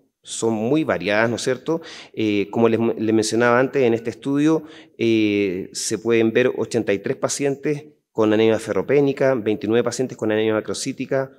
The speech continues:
cuarenta y ocho pacientes con anemia normo-normo. Entonces, no se queden con la idea de solamente hacer el diagnóstico a nivel hematológico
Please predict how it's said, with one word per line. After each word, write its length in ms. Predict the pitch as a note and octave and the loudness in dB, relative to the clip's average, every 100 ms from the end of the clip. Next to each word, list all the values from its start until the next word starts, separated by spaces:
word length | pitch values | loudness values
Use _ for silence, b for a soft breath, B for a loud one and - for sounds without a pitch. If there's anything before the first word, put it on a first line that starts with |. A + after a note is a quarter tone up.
| - | -4
cuarenta 320 | A2 G#2+ G#2+ | -2 0 -2
y 80 | A2 | -4
ocho 160 | B2 | -2
pacientes 420 | C3 A#2+ B2+ B2 - | -4 -4 -4 -6 -4
con 160 | A2+ | -2
anemia 260 | A2+ A#2 G#2+ | 2 0 0
normo-normo. 600 | A2+ A2+ A2 B2 B2+ G2+ | 0 0 2 2 2 0
Entonces, 680 | G2+ A#2+ B2 C3 B2+ - - | -2 -2 0 -2 -4 -8 -6
no 100 | A#2 | -4
se 180 | A2+ B2+ | -2 -2
queden 200 | C3 C#3 | 0 0
con 160 | C#3+ C3+ | 0 -2
la 60 | |
idea 260 | C3+ C#3 C#3 | 0 2 2
de 60 | A#2 | 0
solamente 600 | - B2+ B2+ C3 C3 A#2+ | -2 0 0 0 0 -2
hacer 220 | - B2+ | -2 -6
el 100 | A#2+ | -4
diagnóstico 680 | A2+ B2 B2+ G#2+ G2+ G2 G2+ | -2 -4 -6 -6 -4 -4 -2
a 80 | |
nivel 240 | G2+ A2 A2+ | 0 2 2
hematológico 800 | A2+ G2+ G2 A#2+ - B2 D3 | 2 0 -2 -2 -4 -6 -6